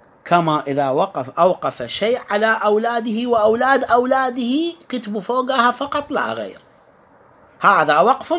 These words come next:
على أولادي. خب، أولادك راح يعيشون طول العمر، هم راح يموتوا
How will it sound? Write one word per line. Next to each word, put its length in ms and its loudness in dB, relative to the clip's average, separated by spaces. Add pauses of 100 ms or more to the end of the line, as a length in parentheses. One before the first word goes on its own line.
(120)
على 140 4
أولادي. 640 -2 (120)
خب، 320 0
أولادك 460 0
راح 80 -6
يعيشون 380 -8
طول 200 -8
العمر، 420 -6 (580)
هم 160 6
راح 140 2
يموتوا 400 0